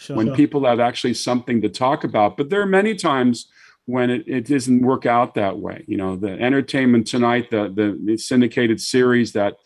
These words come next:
Speaker 2: had just started, uh, going on U S airwaves, they say, "We're coming out on Thursday," and, you know, you have to accommodate them 'cause they don't give you a second chance.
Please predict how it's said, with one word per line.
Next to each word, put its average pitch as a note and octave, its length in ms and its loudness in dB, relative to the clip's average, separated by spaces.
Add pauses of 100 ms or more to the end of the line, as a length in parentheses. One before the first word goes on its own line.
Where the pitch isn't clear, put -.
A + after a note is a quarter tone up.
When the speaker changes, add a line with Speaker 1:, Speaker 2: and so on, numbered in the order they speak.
(340)
Speaker 2:
had A#2 180 -2
just C3 220 0
started, B2 580 0
uh, G#2+ 220 2
going B2 380 0
on A2+ 240 2
U B2 240 2
S A#2 320 -4
airwaves, A2+ 760 2 (600)
they C3 240 2
say, C#3+ 220 2
"We're C3 140 0
coming C#3 360 2
out C3 240 2
on A#2 200 0
Thursday," C3 760 0
and, A2+ 280 -2 (100)
you B2 60 2
know, A2+ 320 0
you B2 140 2
have A#2 260 -2
to A2+ 100 2
accommodate A#2 640 0
them G2 180 -4
'cause G2 200 -6
they A#2 120 2
don't A2+ 240 2 (260)
give A#2+ 180 0
you G#2+ 140 4
a G2+ 40 0
second G2 380 -4
chance. G2 500 -10